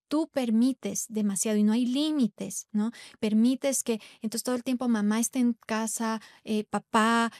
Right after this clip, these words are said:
eh, le priorizas, entonces estás abriendo la puerta de tu hogar todo el tiempo. Y esto no solo te lleva a un mal momento, una crisis de pareja, no, te lleva a la ruina.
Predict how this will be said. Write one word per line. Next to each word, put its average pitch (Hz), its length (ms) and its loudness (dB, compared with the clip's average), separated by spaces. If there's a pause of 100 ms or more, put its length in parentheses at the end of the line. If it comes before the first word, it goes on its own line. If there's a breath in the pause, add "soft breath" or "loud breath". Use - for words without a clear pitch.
(120 loud breath)
eh, 214 400 0
le 226 120 0
priorizas, 226 880 0
entonces 247 300 -4
estás 262 240 -2
abriendo 277 560 0
la 220 100 0
puerta 240 320 -4
de 254 40 -6
tu 240 100 -8
hogar 240 180 -4
todo 262 260 -6
el 247 140 -4
tiempo. 254 500 0 (320 loud breath)
Y 262 140 0
esto 330 480 2
no 247 260 2
solo 302 380 4
te 254 160 0
lleva 226 200 2
a - 20 2
un 226 80 4
mal 208 180 4
momento, 240 720 2
una 214 140 2
crisis 208 360 -6
de 202 100 -4
pareja, 214 420 -4
no, 262 160 0 (240 loud breath)
te 220 120 0
lleva 254 240 2
a - 20 2
la 277 180 4
ruina. 247 580 2